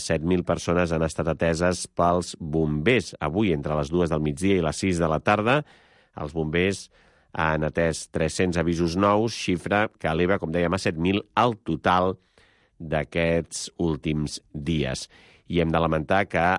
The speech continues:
al conjunt de l'Estat hi ha set víctimes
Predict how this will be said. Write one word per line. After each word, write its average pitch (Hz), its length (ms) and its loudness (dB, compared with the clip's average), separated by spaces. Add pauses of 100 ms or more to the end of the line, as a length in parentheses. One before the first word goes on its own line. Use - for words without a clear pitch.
al 78 480 0
conjunt 80 640 0 (100)
de 78 240 0
l'Estat 104 880 0
hi 80 240 -4
ha 98 220 2 (420)
set - 560 -4
víctimes 98 640 -2